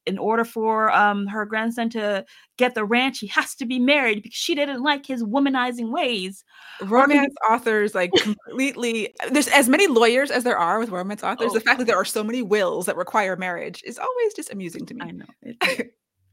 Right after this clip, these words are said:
Speaker 2: <laughs>
Speaker 1: um, like, for historical, it could be about gaining a title, or it could even be a form of protection. Like, you enter the marriage and,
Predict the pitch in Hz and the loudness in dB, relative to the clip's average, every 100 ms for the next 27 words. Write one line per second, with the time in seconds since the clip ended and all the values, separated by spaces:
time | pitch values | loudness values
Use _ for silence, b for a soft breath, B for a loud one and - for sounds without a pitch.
0 | B B B B - 240 247 240 240 247 | B B B B 4 4 6 2 2 -2
1 | 233 - 233 240 247 - - 226 220 202 | -2 -2 0 0 -2 -6 -4 -4 -2 -4
2 | 202 202 190 180 - - 214 247 285 302 | -2 -2 -2 -6 -10 -6 -2 0 0 0
3 | 311 311 _ b b b b 247 311 302 | -4 -10 _ b b b b 2 2 0
4 | 277 254 262 240 240 233 226 - 202 - | -8 -6 -4 -2 -2 -2 -2 -4 -8 -6
5 | 220 214 196 190 _ 190 - 190 - - | -8 -6 -6 -10 _ -18 -8 -8 -8 -12
6 | 180 - 175 160 202 180 180 190 180 170 | -12 -12 -14 -14 -14 -12 -8 -6 -6 -6
7 | 165 165 170 165 - 165 160 165 | -8 -8 -10 -14 -12 -10 -8 -10